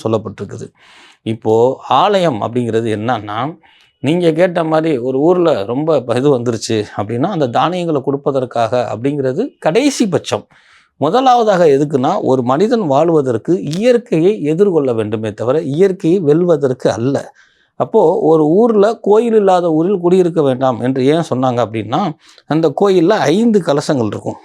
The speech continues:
பொதுவா மனிதனுடைய வாழ்க்கைக்கும் ஐந்துக்கும் தொடர்பு உண்டு. ஐந்து விரல்கள், ஐந்து அவயங்கள், மொத்தம் ஒன்பது அவயங்கள். ஆனா நம்ம பிரதானமா ஐந்து வரங்க, ரெண்டு கண்ணு,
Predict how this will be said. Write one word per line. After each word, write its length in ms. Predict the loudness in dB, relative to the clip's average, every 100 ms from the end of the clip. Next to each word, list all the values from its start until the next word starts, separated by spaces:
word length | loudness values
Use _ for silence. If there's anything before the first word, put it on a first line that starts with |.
| -2
பொதுவா 340 | 0 2 2
மனிதனுடைய 600 | 2 2 2 2 2 2
வாழ்க்கைக்கும் 600 | 2 2 0 -2 -2 -4
ஐந்துக்கும் 560 | 0 0 0 -2 -2 -2
தொடர்பு 340 | 0 -2 -2
உண்டு. 280 | -6 -6 -8 -10 -20 -16 -4
ஐந்து 360 | 0 2 2
விரல்கள், 420 | 2 0 -2 -4 -6 _ _ _ _ _ _ _ _
ஐந்து 400 | -2 0 0 0
அவயங்கள், 420 | 2 2 0 -2
மொத்தம் 300 | -4 -2 0
ஒன்பது 320 | 0 2 2
அவயங்கள். 420 | 2 2 2 0 -2
ஆனா 280 | -4 -4 -2
நம்ம 180 | -2 -2
பிரதானமா 440 | 0 0 0 2
ஐந்து 320 | 2 2 2
வரங்க, 140 | 0 0
ரெண்டு 300 | 2 2 2
கண்ணு, 380 | 0 -2 -6